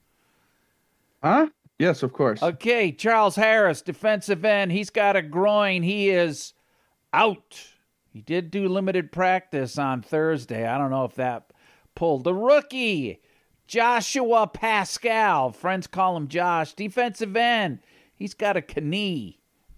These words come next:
Speaker 2: Did not practice. Did not practice.
Speaker 1: He's out?
Speaker 2: Did not. He is out.
Speaker 1: Fuck.
Speaker 2: Fuck, says the Cub with a hot
Speaker 1: He's been
Speaker 2: take.
Speaker 1: playing really good.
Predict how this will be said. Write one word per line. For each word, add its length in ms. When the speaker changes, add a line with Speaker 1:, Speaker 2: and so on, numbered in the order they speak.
Speaker 2:
Did 200
not 220
practice. 520
Did 220
not 180
practice. 360
Speaker 1:
He's 100
out? 300
Speaker 2:
Did 100
not. 340
He 280
is 420
out. 480
Speaker 1:
Fuck. 580
Speaker 2:
Fuck, 500
says 400
the 80
Cub 460
with 100
a 60
hot 420
Speaker 1:
He's 140
been 140
Speaker 2:
take. 60
Speaker 1:
playing 300
really 300
good. 520